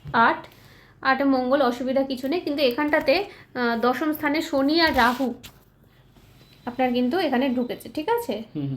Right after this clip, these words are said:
Speaker 1: হুম, আর টুয়েলভথ হাউসে এখানে বৃহস্পতি বসে আছে। এটা টুয়েলভ হাউসটাকে আমরা শয্যা সুখ এটা বলে থাকি, খারাপ নয়, ঠিক আছে,
Speaker 2: হুম।
Speaker 1: অসুবিধা নাই। অবশ্যই আপনি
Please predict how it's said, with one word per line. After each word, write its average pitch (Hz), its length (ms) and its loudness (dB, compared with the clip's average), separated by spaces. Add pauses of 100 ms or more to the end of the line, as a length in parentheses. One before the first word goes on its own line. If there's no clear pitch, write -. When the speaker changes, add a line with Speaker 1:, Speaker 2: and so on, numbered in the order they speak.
Speaker 1:
হুম, 254 440 -12
আর 240 140 -4
টুয়েলভথ 269 320 4
হাউসে 262 260 2
এখানে 269 240 -2
বৃহস্পতি 240 500 -2
বসে 233 300 -2
আছে। 285 520 -8 (440)
এটা 285 220 -4
টুয়েলভ 277 320 4
হাউসটাকে 294 360 -2
আমরা 294 160 -4
শয্যা 247 340 -4
সুখ 254 220 -6
এটা 247 220 -2
বলে 226 240 -4
থাকি, 294 200 -2 (240)
খারাপ 392 320 4
নয়, 190 220 -6
ঠিক 359 140 -10
আছে, 415 160 -2
Speaker 2:
হুম। 254 100 0
Speaker 1:
অসুবিধা 277 360 -4
নাই। 294 160 -2 (440)
অবশ্যই 294 420 2
আপনি 302 360 0